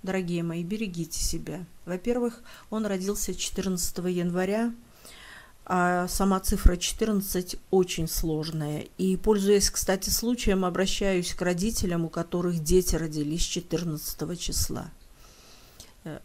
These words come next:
здесь надо с детьми работать, работать и работать. Здесь надо настолько, чтобы они понимали и, э, себя,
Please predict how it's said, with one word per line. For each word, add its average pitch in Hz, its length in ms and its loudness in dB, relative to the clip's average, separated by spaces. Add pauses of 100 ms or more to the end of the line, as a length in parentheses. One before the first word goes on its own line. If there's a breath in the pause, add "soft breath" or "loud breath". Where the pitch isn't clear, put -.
здесь 185 460 2
надо 180 420 4
с 175 100 -2
детьми 180 420 2
работать, 175 520 0
работать 170 560 -4
и - 20 -8
работать. 180 680 -8 (500 loud breath)
Здесь 185 320 0
надо 185 320 0
настолько, 196 680 2
чтобы 180 320 -2
они 185 180 2
понимали 180 680 2
и, 170 540 0 (500 loud breath)
э, 165 460 -8 (1400)
себя, 175 760 4